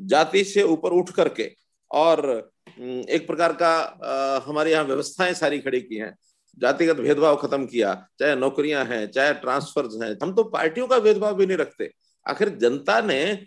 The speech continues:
सरकार बनाई है, तो जनता जब सरकार बनाती है, इसका मतलब सरकार बनने के बाद हम सारी जनता के हैं।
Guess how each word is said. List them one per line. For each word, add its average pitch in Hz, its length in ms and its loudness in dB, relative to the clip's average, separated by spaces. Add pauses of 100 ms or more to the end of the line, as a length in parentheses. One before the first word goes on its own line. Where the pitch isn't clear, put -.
(100)
सरकार 214 360 -2
बनाई 120 360 0
है, 175 160 0
तो 202 140 0
जनता 170 340 -4
जब 170 140 -4
सरकार 147 280 -4
बनाती 226 420 0
है, 170 280 4 (220)
इसका 147 300 -2
मतलब 208 420 -2 (100)
सरकार 185 380 -2
बनने 143 320 -2
के 139 140 -6
बाद 196 260 -2
हम 151 460 -8 (180)
सारी 170 420 -6
जनता 139 360 0
के 113 160 -2
हैं। 95 240 -10